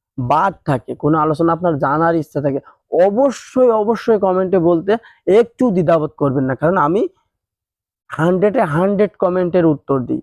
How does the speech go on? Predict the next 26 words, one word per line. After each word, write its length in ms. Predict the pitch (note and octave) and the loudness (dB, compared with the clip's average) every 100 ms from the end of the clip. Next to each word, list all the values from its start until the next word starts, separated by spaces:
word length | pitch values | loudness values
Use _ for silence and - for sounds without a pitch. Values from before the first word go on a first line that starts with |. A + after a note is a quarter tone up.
| - | 0
প্রত্যেকটা 720 | F3+ F#3+ _ - C4+ - D4+ | 0 -2 _ -2 -2 -2 -4
কমেন্টের 480 | A#3+ A3+ A3 A3 G3 | -2 -2 0 2 2
উত্তর 300 | F#3 - A3+ | 0 -2 0
আমি 320 | F#3 E3+ F3+ | 0 0 2
দিই 180 | D3 C3 | 2 0
ভাই। 220 | C3 A#2 - _ _ _ _ _ _ _ _ - | -2 -8 -10 _ _ _ _ _ _ _ _ -4
এমন 320 | D#3 G3 G#3 | 0 0 0
কোনো 260 | F#3+ G#3 A3 | 0 0 -2
খারাপ 360 | - D3+ F3+ G3 | -4 -2 -2 -2
কমেন্ট 300 | - G#3+ G#3 | -2 -2 -2
নাই 140 | G3+ G#3 | 0 0
বা 100 | G#3 | 0
ভালো 340 | D#3+ D3+ F#3 | 0 -2 -2
কমেন্ট 320 | F3+ G3 G3 | 0 0 2
নাই 140 | F#3+ F#3+ | 2 2
যে 80 | F#3 | 2
আমি 160 | F#3 | 4
উত্তর 400 | F3 E3 - F3+ D3+ | 2 2 0 0 0
দিই 140 | D3+ | 0
না, 120 | C#3 | 0
আমি 140 | C#3+ D#3+ | 0 0
ভয় 260 | C3+ D3 | 0 -2
পাই 200 | E3 D3 | -2 -4
না। 120 | C3 B2+ | -4 -4
আমি 240 | C3 F3 A#3 _ _ _ _ | -2 -2 -2 _ _ _ _
সবাইকে, 560 | - D#3 F#3+ G3+ A#3 | -2 0 0 0 0